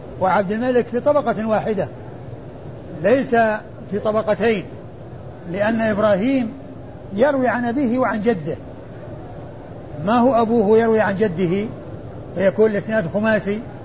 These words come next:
وإنما هو يروي عن أبيه وعن جده فيكون رباعي، لأن أبوه جده في طبقة واحدة، لأن الإسناد، الإسناد رباعي، يعني في، في الطبقات وفي السلسلة أربعة،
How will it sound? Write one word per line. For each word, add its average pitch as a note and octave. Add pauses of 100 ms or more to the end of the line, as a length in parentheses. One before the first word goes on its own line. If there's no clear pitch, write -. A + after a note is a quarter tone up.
(680)
وإنما A3
هو B3
يروي B3+
عن A#3
أبيه B3
وعن A3
جده F#3+ (1400)
فيكون A3+
رباعي، B3+ (720)
لأن G#3+
أبوه G#3
جده C#4
في C4
طبقة C4
واحدة، F3+ (840)
لأن G#3
الإسناد، B3
الإسناد B3
رباعي، C4 (840)
يعني F3+
في، F#3
في A3
الطبقات G#3
وفي F3+ (440)
السلسلة A#3+ (960)
أربعة، C4